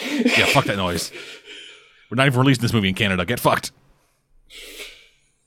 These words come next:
Speaker 2: What if they did that, though?
Speaker 1: What, released?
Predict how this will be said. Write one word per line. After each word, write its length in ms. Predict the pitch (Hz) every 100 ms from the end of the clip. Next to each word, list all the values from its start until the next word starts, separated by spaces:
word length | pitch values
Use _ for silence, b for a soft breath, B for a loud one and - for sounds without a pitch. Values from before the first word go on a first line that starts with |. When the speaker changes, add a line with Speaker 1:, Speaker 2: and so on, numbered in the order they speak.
| _ _ _ _ _ _ _ _ - 285 b b b b b _ _ _ B B B B B B B _ _ _ _
Speaker 2:
What 180 | 117 202
if 100 | 220
they 120 | 175
did 260 | 139 135 120
that, 280 | 104 92 -
though? 340 | 104 98 - _ _ _ _ _ _ _ _ _ _ _ _ _ _ _ _ _ _ _ _ _ _ _ -
Speaker 1:
What, 220 | 127 117
released? 640 | 113 110 120 - - -